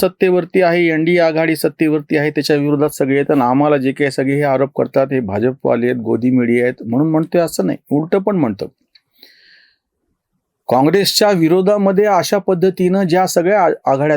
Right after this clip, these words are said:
तयार झालेल्या होत्या, मी परत एकदा त्या शॉर्टमध्ये तुम्हाला त्याचं उदाहरण सांगतो. एकोणीसशे एकोणसत्तरच्या दरम्यान मा-, संयुक्त विधायक दल, संविध असा एक प्रयोग झाला होता. इंदिरा गांधींनी जेव्हा काँग्रेसमध्ये फूट, अ, पाडली होती त्यांच्या निमित्तानं, काँग्रेस हा इंडिकेट आणि सिंडिकेट,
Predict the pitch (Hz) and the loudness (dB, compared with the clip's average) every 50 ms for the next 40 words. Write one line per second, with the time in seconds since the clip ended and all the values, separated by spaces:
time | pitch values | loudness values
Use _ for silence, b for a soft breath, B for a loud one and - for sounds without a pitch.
0 | - - 139 135 135 131 117 113 117 113 117 113 117 117 - 101 92 - - 120 | 0 0 0 0 0 0 -2 -2 0 0 0 0 0 -2 -2 -4 -8 -6 -6 -4
1 | 135 165 190 190 - 208 208 220 202 208 196 190 202 185 - 196 180 180 190 180 | -2 -2 -2 -2 -2 -2 -2 0 0 0 0 -2 -2 -2 -2 -4 -2 -2 -2 -2
2 | - - 165 165 160 - - 160 151 151 143 - - 135 131 127 120 120 - - | -2 0 0 0 0 0 -2 -2 -2 -2 -2 0 0 0 0 0 0 -2 -4 -4
3 | 117 - - 131 - - 127 113 104 98 101 101 101 98 - - - - - _ | -4 -4 -4 -4 -4 -2 -2 -2 -2 -2 -4 -6 -6 -8 -8 -10 -14 -14 -18 _
4 | _ _ _ _ _ _ _ - - - 156 160 165 - - 175 165 147 - 180 | _ _ _ _ _ _ _ -10 -6 -2 -2 0 0 0 0 0 0 0 0 -2
5 | 180 175 - 180 175 - - 180 175 - 180 175 165 170 170 175 175 185 196 - | -2 0 0 -2 -2 0 -2 -2 0 0 -2 -2 0 0 0 0 0 0 -2 0
6 | - 139 143 143 135 - - 143 143 160 170 180 - _ - - - 151 151 147 | 0 0 0 0 0 0 0 0 0 0 -2 -4 -6 _ -14 -6 -2 -2 0 0
7 | 139 131 131 135 143 143 139 143 143 147 120 92 - - - 143 143 139 131 120 | 0 0 0 0 0 0 0 0 0 -2 -2 -2 -4 -2 -2 0 0 2 2 2
8 | 120 123 131 131 110 - - _ b b b b b b b b - 135 - 180 | 2 2 2 0 -2 -2 -4 _ b b b b b b b b -2 -2 0 0
9 | 175 165 160 - - 135 139 143 143 127 117 127 123 127 123 113 - 175 180 170 | 0 0 0 -2 0 0 2 2 0 0 -2 0 0 0 0 0 0 -2 -2 0
10 | 147 127 123 127 131 135 127 131 123 123 120 120 127 131 135 - - - - - | 2 2 2 2 2 2 2 0 0 0 0 0 0 0 0 -2 -6 -12 -20 -20
11 | - _ _ - 123 113 123 123 127 131 - 113 113 113 113 120 - - 120 113 | -20 _ _ -4 -2 0 0 0 0 0 0 0 0 0 -2 -2 -2 -2 -2 -2
12 | 110 123 127 - _ - 131 139 - - _ _ - - 113 107 104 98 101 - | 0 -2 -4 -4 _ -2 -2 -2 -4 -8 _ _ -2 0 0 2 0 0 -2 -2
13 | 110 104 104 107 107 104 101 113 - - 104 101 98 107 104 98 101 104 104 110 | -2 -2 -2 -2 -4 -4 -4 -4 -4 -4 -4 -4 -2 -2 -2 -2 -2 -4 -4 -6
14 | - - 101 156 185 - - 113 113 120 123 117 - 131 117 107 107 110 117 110 | -6 -6 -4 -4 -2 -2 -2 -2 0 0 -2 -2 -2 -2 -2 -2 -2 -2 -2 -2
15 | 113 107 - 113 104 - 101 - 175 180 - 220 202 175 135 104 - - - - | -2 -2 -4 -4 -4 -4 -4 -4 -4 -2 -2 0 0 0 0 -2 -4 -8 -16 -20
16 | - | -20